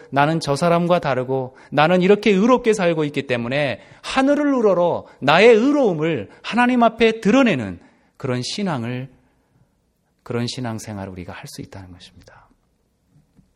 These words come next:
가난한 과부의 두 렙돈은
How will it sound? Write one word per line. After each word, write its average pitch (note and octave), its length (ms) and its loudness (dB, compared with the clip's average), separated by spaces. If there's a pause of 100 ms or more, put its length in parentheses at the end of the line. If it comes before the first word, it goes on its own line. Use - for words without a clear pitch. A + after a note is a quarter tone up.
(2000)
가난한 D3 400 -2
과부의 B2+ 720 -4
두 B2 120 -6
렙돈은 G#2+ 840 -6